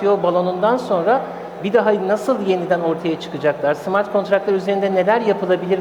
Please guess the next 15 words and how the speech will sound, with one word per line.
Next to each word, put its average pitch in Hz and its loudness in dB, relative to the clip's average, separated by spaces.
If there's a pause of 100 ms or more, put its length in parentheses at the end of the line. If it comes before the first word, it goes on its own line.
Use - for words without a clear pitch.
gibi 175 -2
bir 175 -4
geniş 180 -2
dünyaya 160 2
açılım 220 0 (420)
R 190 4
V 220 4
A 220 4
ile 196 0
birlikte 220 -4
şu 220 -2
an 233 0
vücuda 214 0
gelmek 208 0
üzere. 131 -4